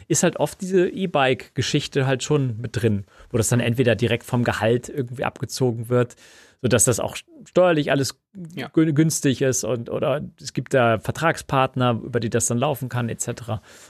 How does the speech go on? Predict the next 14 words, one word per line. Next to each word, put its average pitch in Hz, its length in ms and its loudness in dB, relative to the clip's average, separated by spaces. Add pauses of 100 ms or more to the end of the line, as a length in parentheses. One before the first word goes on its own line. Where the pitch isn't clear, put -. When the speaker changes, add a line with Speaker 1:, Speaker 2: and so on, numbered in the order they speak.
Speaker 1:
Also 127 220 2
das 131 160 -2
ist, - 220 -2
ähm, 135 440 2 (120)
das - 100 -20
ist - 80 -2
schon 151 140 2
eine 135 100 2
gute 139 220 -2
neue 117 280 6
Option, 117 420 2
dass 98 140 2
du 107 60 -2
halt 107 340 -4